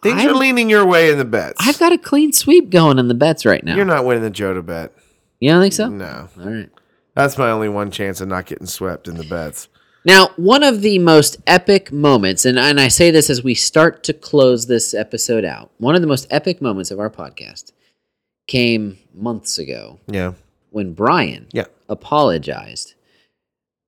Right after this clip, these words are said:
Speaker 2: for getting a pronunciation wrong on a town in England.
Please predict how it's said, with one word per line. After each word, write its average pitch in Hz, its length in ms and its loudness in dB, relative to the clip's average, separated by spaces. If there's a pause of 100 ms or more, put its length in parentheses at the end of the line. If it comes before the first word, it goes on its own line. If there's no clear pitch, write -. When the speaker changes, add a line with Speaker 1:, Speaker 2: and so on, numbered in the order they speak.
(180)
Speaker 2:
for 135 100 2
getting 151 340 4
a 143 60 0
pronunciation 127 920 -2
wrong 87 400 -6
on 90 160 -16
a 80 60 -16
town 120 600 -8
in 90 160 -10
England. 78 460 -20